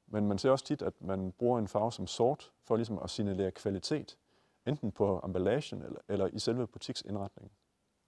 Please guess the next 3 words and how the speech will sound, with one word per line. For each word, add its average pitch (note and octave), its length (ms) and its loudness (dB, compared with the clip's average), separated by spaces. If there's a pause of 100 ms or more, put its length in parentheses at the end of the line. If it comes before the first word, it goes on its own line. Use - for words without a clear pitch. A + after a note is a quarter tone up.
(1800)
Og A#2 120 6
endelig E3+ 220 8
et, - 180 -2